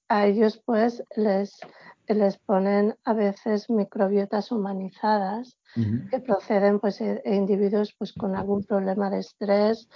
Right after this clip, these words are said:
Speaker 1: ansiedad, y solo con esa microbiota intestinal reproducen en estos animales,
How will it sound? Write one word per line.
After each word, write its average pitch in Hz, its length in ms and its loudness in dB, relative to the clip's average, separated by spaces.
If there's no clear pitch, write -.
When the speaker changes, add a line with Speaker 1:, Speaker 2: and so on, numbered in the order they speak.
Speaker 1:
ansiedad, 208 720 2
y 247 400 6
solo 220 360 2
con 247 140 0
esa 233 240 2
microbiota 214 720 0
intestinal 214 880 -2
reproducen 208 880 4
en 185 180 -2
estos 196 320 -6
animales, 208 800 -2